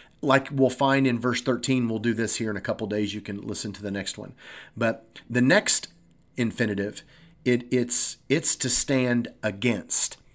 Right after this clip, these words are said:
This one is just to stand. So it's not a direct attack, uh, against you by the enemy. It is a, um, it is a defensive posture. You live in a world where it's just filled.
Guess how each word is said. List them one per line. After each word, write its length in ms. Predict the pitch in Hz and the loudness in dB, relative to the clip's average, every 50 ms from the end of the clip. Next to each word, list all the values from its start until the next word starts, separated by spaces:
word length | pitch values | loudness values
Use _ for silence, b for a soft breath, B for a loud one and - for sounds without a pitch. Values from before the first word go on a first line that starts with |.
| b b b b b | b b b b b
This 320 | - 98 160 220 214 - 190 | 0 4 4 6 6 6 6
one 120 | 180 147 | 6 4
is 100 | 127 - | 4 4
just 180 | 135 135 - - | 2 0 0 0
to 60 | 117 | -2
stand. 520 | - - - 131 120 113 104 92 - - - B B B | -2 -2 -2 -2 -4 -6 -6 -10 -14 -18 -20 B B B
So 200 | B - 139 135 | B 0 2 2
it's 160 | 123 127 - | 2 0 0
not 220 | 151 185 202 220 196 | 2 4 4 4 4
a 40 | 156 | 4
direct 540 | 123 113 127 123 131 156 165 160 - - 123 | 2 0 -2 2 2 2 2 2 -2 -6 -8
attack, 760 | 107 - - - - - - 165 151 156 156 - - - b b b b b b b b | -6 -6 -6 -6 -6 -4 -4 -4 -4 -6 -6 -10 -14 -20 b b b b b b b b
uh, 180 | 123 123 123 120 | 2 2 2 2
against 580 | 127 117 107 101 - 147 165 170 - - - - | 0 -2 -2 0 2 2 2 2 2 2 2 4
you 120 | 127 117 | 4 4
by 180 | 110 110 104 104 | 4 4 2 2
the 200 | 95 107 - 101 | 0 -2 -4 -4
enemy. 380 | 101 98 95 98 104 - - B B B B B B B B | -4 -2 -4 -4 -6 -8 -12 B B B B B B B B
It 180 | - 135 139 135 | 4 4 6 8
is 320 | 135 131 127 127 - - - | 8 6 6 6 2 0 0
a, 480 | 131 120 117 113 113 110 107 110 107 - b b b b b b b | 0 0 0 0 0 0 -2 -4 -6 -10 b b b b b b b
um, 580 | 120 117 113 107 107 101 98 95 92 92 101 - _ _ _ _ - | -4 -2 0 0 -2 -2 -4 -6 -8 -10 -12 -16 _ _ _ _ -2
it 140 | 135 127 131 | 0 0 2
is 120 | 120 117 | 2 2
a 80 | 127 107 | 2 2
defensive 640 | 113 127 123 - - 156 165 151 - 151 135 123 | 2 0 0 0 0 0 0 0 0 -2 -2 -2
posture. 340 | - 147 143 143 - - 127 | 0 0 0 0 0 0 0
You 160 | 123 120 131 | 2 2 2
live 240 | 120 123 135 147 147 | 2 4 2 2 2
in 100 | 151 143 | 2 2
a 60 | 139 | 2
world 720 | 131 117 107 110 110 120 131 139 135 120 104 98 98 95 | 2 0 0 -2 0 2 2 4 4 2 2 -2 -4 -6
where 280 | 101 107 110 107 104 - - | -6 -4 -2 -2 -2 -2 -4
it's 240 | 117 104 95 - - | -6 -6 -6 -6 -6
just 380 | 110 101 131 123 220 - - | -2 -2 0 0 0 0 -2
filled. 680 | - - - - - - 156 143 120 104 95 90 85 - | -4 -8 -12 -8 -4 -2 0 0 0 0 -2 -6 -8 -12